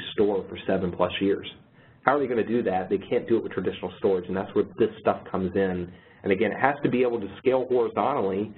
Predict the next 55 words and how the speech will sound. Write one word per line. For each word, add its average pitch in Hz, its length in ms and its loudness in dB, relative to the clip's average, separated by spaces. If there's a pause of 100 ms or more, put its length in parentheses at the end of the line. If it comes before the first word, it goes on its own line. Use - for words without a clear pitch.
(320)
and 151 280 0
vertically 101 680 0
with 104 180 2
wherever 110 340 0
you're 113 160 2
going 101 320 0
with 95 120 0
your 98 140 0
cloud. 104 460 -2
So 98 80 -4
as 92 80 -12
more 101 160 2
demand 101 340 -2
comes 110 220 0
in, 101 140 0
it's 95 100 -8
gotta 98 240 0
be 92 80 -2
able - 160 -4
to - 60 -8
do - 180 -8
that. - 240 -10 (560)
So 95 260 2 (420)
very 180 200 4
big 156 260 -2
deal 131 220 4
here. 147 240 0
We've 131 180 0
got 147 120 2
a 127 40 0
lot 117 200 2
of 110 100 -6
big 117 160 2
wins. 104 360 0 (100)
So 101 80 2
if 95 100 0
anyone's 120 300 0
ever 117 140 2
curious, 107 460 0
and, - 80 -6
"Hey, 123 200 2 (140)
Travis, 113 400 0
you 98 60 2
know, 95 220 0 (440)
we've 123 140 4
got 139 120 0 (100)
similar 110 320 2
issues. 98 460 -2
Can 101 120 -2
you 104 220 0
walk 104 260 0
us - 120 -10
through 110 120 2
an 98 60 0
architecture?" 110 680 0